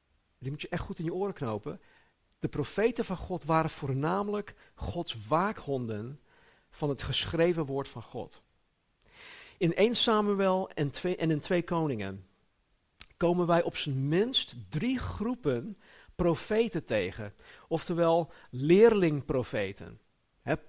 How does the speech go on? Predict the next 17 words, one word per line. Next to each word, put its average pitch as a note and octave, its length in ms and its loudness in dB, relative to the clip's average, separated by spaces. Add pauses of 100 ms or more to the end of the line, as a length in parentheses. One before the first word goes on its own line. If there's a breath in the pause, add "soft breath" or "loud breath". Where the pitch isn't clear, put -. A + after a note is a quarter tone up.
(140)
ze - 140 -4
noemen D3+ 180 2
het - 100 -8
ook D#3 200 2
profetenscholen. A#2+ 1200 0 (340 loud breath)
We D3+ 80 2
komen F3+ 240 4
dus C#3 240 2
drie A3+ 260 2
van A3 140 0
die G3+ 120 2
groepen F#3 340 -6
tegen F3+ 520 2 (220)
onder D3+ 200 0
begeleiding E3 520 4
van B2+ 180 -4
Samuel, F3+ 680 0